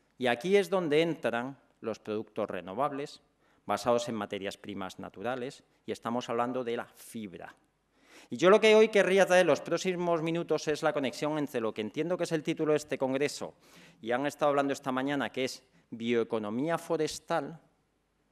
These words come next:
y el señor de la calle. Porque solo si conseguimos hacer la conexión entre nuestros recursos y lo que consumen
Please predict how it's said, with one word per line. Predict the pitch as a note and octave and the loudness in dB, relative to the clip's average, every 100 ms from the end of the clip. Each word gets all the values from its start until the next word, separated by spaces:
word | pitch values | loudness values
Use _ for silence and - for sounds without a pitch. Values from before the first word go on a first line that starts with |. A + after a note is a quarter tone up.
| _ _ _ _ _ _ _ | _ _ _ _ _ _ _
y | - A2+ | -12 -10
el | G#2+ | -8
señor | - A2+ B2+ B2+ | -6 -2 -2 -2
de | |
la | G#2+ | -4
calle. | - G2+ - E2 _ _ _ _ _ _ _ - | -2 -6 -8 -18 _ _ _ _ _ _ _ -4
Porque | A#2+ C3+ B2+ | -4 0 0
solo | - G#3+ A3+ A3+ | 6 6 8 4
si | - | 0
conseguimos | G3 G3 - F3 F#3 E3 | 2 2 2 -2 0 0
hacer | D#3 D#3+ D#3+ | -2 0 0
la | D#3 | 2
conexión | C#3+ C3 - E3 C3+ F#2 - _ | 0 -2 -2 -2 -2 -4 -14 _
entre | A#2+ A2 A#2 | -8 -4 -2
nuestros | A2+ - A2+ | -4 -2 -4
recursos | G#2+ - E3+ - - - - _ _ _ _ _ _ - | -4 0 0 -2 -10 -14 -18 _ _ _ _ _ _ -8
y | B2 | -2
lo | A#2+ | 0
que | A#2+ A2 | 0 -4
consumen | G#2+ - E3+ F#3 G#2+ | -6 -4 -2 -2 -4